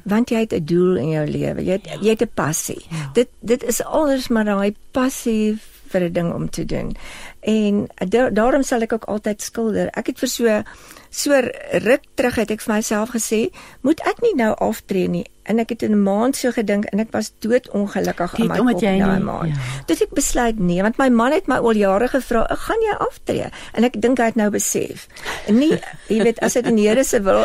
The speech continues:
Speaker 1: is dat ek kan skilder
Speaker 2: Skilder.
Speaker 1: nog, dan gaan ek skilder.
Speaker 2: En is, is, ek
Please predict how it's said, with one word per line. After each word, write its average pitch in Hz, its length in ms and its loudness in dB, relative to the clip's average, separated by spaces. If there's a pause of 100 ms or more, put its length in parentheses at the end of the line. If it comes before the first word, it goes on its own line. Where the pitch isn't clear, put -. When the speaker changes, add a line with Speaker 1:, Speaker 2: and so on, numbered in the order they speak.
(100)
Speaker 1:
is 202 100 2
dat 214 160 -2
ek 196 160 0
kan 208 200 2
skilder 226 480 2
Speaker 2:
Skilder. 196 100 2
Speaker 1:
nog, 190 280 0
dan 185 200 -2
gaan 208 240 -2
ek 196 140 -6
skilder. 214 600 -6 (300)
Speaker 2:
En 285 340 4
is, - 220 -2
is, - 240 -4 (240)
ek - 160 -4